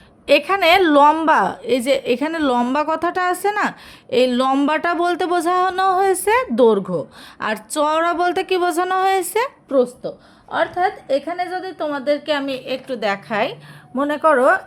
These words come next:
এই সাইডটাতে আমি একটা, আহ, ছক কাটলাম, হ্যাঁ? তো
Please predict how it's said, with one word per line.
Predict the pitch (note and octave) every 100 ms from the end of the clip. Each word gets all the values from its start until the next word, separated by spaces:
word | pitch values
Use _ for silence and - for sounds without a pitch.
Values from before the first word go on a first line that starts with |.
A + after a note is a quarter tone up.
| -
এই | C#4+ C#4+
সাইডটাতে | C#4+ D4 C4+ C#4+ D4+ D4 F4
আমি | F#4+ - A#3+ B3
একটা, | B3+ B3+ - D#4+
আহ, | F#4 E4 A#3 A3+ A#3 A#3
ছক | E4 D#4+ -
কাটলাম, | F#3+ F#3+ F3 E3+
হ্যাঁ? | G#3+ G#4+ E4+ F#3+ - - - -
তো | B3+